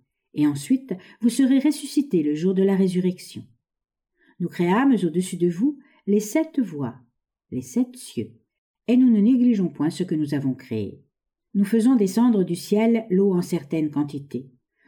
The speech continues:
Nous la faisons rester sur la terre, et nous pouvons aussi l'en faire disparaître. Au moyen de cette eau,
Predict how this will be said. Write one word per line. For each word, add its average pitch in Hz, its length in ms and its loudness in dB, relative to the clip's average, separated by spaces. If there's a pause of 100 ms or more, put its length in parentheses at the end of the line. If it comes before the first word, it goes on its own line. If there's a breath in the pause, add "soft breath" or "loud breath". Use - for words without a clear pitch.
(100)
Nous 190 100 2
la 214 120 2
faisons 226 260 2
rester 226 320 2
sur 240 200 0
la 214 100 2
terre, 220 420 0 (380 soft breath)
et 180 80 0
nous 190 140 4
pouvons 196 300 0
aussi 208 280 0
l'en 240 160 2
faire 208 240 0
disparaître. 180 800 -8 (720)
Au 147 80 -6
moyen 160 420 2
de 185 80 2
cette 147 320 -4
eau, 247 220 -2